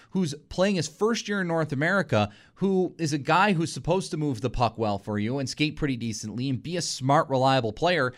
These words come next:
and you're sitting him for a, a veteran in Josh George's. Why? It, just those type of decisions, y-, you never understand why y-, they make 'em or why Housley made 'em. But,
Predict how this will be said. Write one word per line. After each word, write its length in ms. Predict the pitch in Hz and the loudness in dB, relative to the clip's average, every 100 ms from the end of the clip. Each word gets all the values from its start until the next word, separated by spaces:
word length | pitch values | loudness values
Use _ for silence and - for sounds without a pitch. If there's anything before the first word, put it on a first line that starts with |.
| - _ _ | -14 _ _
and 260 | - 147 156 | 2 4 4
you're 140 | 147 135 | 2 0
sitting 440 | - 165 160 165 | -2 0 0 0
him 440 | 151 156 151 151 143 | 0 0 0 -2 -6
for 760 | - 139 139 135 139 135 135 | -4 2 4 6 6 4 0
a, 160 | 117 110 95 98 | -2 -4 -8 -12
a 220 | 90 117 117 | -6 -4 -4
veteran 500 | 98 117 131 135 131 | 0 0 0 0 0
in 120 | 117 | -2
Josh 380 | 104 107 113 - | 0 2 2 0
George's. 680 | 110 117 117 123 117 101 90 | 0 0 0 -4 -4 -6 -10
Why? 580 | 95 92 98 135 226 311 _ _ _ _ - | -8 -2 0 0 -2 -8 _ _ _ _ -12
It, 380 | 104 156 143 110 | -8 -4 -6 -6
just 300 | 127 190 - | -2 -2 0
those 240 | 170 220 226 | 2 2 2
type 220 | 277 240 | -2 -2
of 60 | |
decisions, 640 | 196 180 226 220 180 156 151 - _ _ _ _ | -4 -6 -6 -6 -6 -8 -12 -18 _ _ _ _
y-, 80 | 143 | -16
you 380 | 147 156 - 170 | -14 -16 -10 -2
never 420 | 185 185 202 202 196 | 2 2 2 2 0
understand 500 | 185 - 175 165 143 | 0 0 0 0 4
why 520 | 147 151 156 160 156 | 6 6 6 4 0
y-, 140 | 135 127 - _ _ _ _ 123 - - | -6 -12 -16 _ _ _ _ -18 -18 -8
they 180 | 120 143 | -2 2
make 320 | 139 147 147 | 2 2 0
'em 160 | 120 113 | 0 0
or 160 | 110 110 | -2 0
why 180 | 120 | 0
Housley 380 | 117 120 131 123 | 0 -2 -4 -2
made 220 | 123 147 156 | -2 -2 -2
'em. 140 | 104 | 0
But, 260 | 110 107 | 0 0